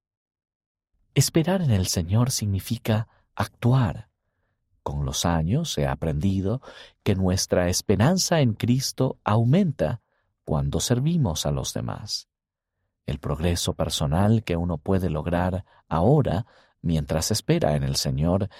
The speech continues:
y sus promesas, es un componente inestimable y sagrado de su plan para cada uno de nosotros. Perseverar con paciencia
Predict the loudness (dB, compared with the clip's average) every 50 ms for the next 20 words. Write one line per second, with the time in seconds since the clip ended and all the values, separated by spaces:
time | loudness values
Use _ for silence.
0 | -20 -20 -20 _ _ _ -4 -4 0 2 0 0 0 0 2 2 2 4 2 0
1 | -2 -4 -4 -4 -6 -6 -8 -12 _ _ _ _ _ _ _ _ _ -6 -6 -4
2 | -2 -4 -4 -2 -2 -2 -2 -2 -2 0 2 4 4 4 2 2 0 -2 -2 -2
3 | -2 -2 0 0 0 0 -2 -4 -6 -6 -6 -4 0 0 0 0 0 -2 -4 -2
4 | -2 -2 -2 0 0 0 2 2 2 2 0 0 -2 -2 -2 -2 -2 -4 -2 -2
5 | -4 -4 -4 -4 -8 -12 _ _ _ _ _ _ _ _ _ _ -6 -6 -6 -6
6 | -10 -10 _ 2 2 4 4 4 2 2 0 -2 -4 -4 -4 -4 -4 -4 -4 -4
7 | -6 -6 -8 -10 -12 -14 -14 -14 -12 -12 -14 -14 -16 _ _ _ _ _ _ _
8 | _ _ _ _ _ _ _ _ _ -4 -2 -2 0 -2 -2 -2 0 0 2 0
9 | 0 0 -2 -4 -4 -4 -4 -4 -4 -4 -4 -2 0 0 0 0 -2 -4 -4 -6
10 | -6